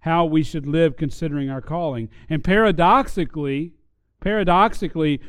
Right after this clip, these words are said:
we find out that our high calling, our high calling mandates a lowly walk. Our high calling mandates a lowly walk, a walk which our Lord personified in going to the cross,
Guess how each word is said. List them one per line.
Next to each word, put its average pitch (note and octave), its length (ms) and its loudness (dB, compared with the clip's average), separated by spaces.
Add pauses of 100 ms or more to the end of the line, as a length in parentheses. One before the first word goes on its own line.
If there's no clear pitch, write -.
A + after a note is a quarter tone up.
(140)
we F3 140 2
find F#3 340 4
out F3 260 4
that E3 140 0
our E3 200 4
high F#3 360 6
calling, E3 680 0 (760)
our F3+ 140 2
high G#3+ 240 6
calling E3+ 500 4
mandates F3+ 640 4
a D#3+ 220 0
lowly D3 560 -4
walk. B2 480 -12 (1400)
Our C#3+ 80 -8
high D3+ 260 -2
calling D3+ 420 -2
mandates C#3+ 420 0
a C#3 60 -6
lowly C3 340 -6
walk, B2+ 380 -8
a C3 80 -8
walk D3+ 440 0
which F3 200 -2
our D#3 340 -2 (300)
Lord F3 380 0
personified E3 840 0
in C#3 100 -2
going E3 300 2
to C#3+ 60 -4
the C#3 80 -4
cross, E3+ 800 -4